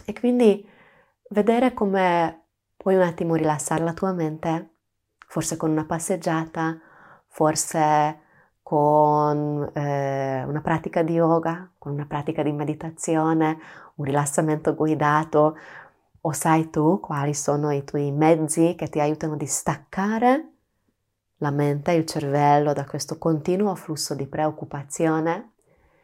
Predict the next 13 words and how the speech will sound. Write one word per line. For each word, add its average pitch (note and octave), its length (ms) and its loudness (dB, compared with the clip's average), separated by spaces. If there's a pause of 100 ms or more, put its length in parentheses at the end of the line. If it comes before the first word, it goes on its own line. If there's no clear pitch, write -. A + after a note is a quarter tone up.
(760)
e F#3 140 -4
di F3+ 540 0 (280)
accogliere E3 1120 -2 (680)
quello E3+ 340 4
che E3+ 100 -4
è D#3 40 2
la D3+ 200 -4 (140)
tua D3+ 540 0 (480)
intelligenza D3 880 -6
innata, C#3+ 720 -6 (400)
la D#3+ 120 -4
saggezza F3 960 -2
della D3 360 -6